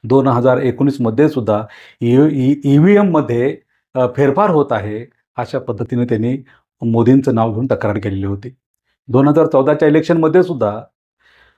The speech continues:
निवडणूक आयोग सहकार्य करत आहे आणि काहीतरी गोडबंगाल आहे, हे ते त्यांच्या विचारातून मांडत होते, परंतु त्याकडे दुर्लक्ष करण्यात आलं.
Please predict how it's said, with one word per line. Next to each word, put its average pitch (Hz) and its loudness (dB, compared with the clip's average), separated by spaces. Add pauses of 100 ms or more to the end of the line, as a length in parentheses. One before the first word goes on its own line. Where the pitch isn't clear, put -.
(260)
निवडणूक 151 4
आयोग 110 -2 (100)
सहकार्य 180 0
करत 120 -2
आहे 107 -4
आणि 117 -10
काहीतरी 127 2
गोडबंगाल 131 2
आहे, 101 -4 (460)
हे 139 2
ते 131 0 (120)
त्यांच्या 127 0
विचारातून 120 0
मांडत 113 0
होते, 131 0 (800)
परंतु 233 2
त्याकडे 226 2
दुर्लक्ष 208 2
करण्यात 190 0
आलं. 113 -2